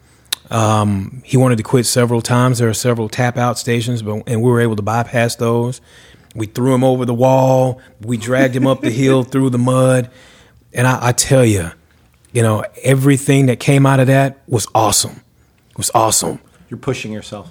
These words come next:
Speaker 1: Absolutely. Push yourself to the limit. And he ended up training for another one without us.
Speaker 2: Fabulous.
Speaker 1: Yes.
Speaker 2: Fabulous. So, folks,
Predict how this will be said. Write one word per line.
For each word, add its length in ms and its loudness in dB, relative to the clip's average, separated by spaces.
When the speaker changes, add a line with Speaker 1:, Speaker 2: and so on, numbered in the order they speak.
Speaker 1:
Absolutely. 640 0
Push 220 -2
yourself 280 0
to 100 -2
the 80 0
limit. 280 4
And 100 0
he 200 2
ended 180 0
up 120 -2
training 400 0
for 140 2
another 260 4
one 280 -4
without 320 4
us. 300 -6
Speaker 2:
Fabulous. 680 -14
Speaker 1:
Yes. 460 -2
Speaker 2:
Fabulous. 540 -14
So, 240 0
folks, 540 -6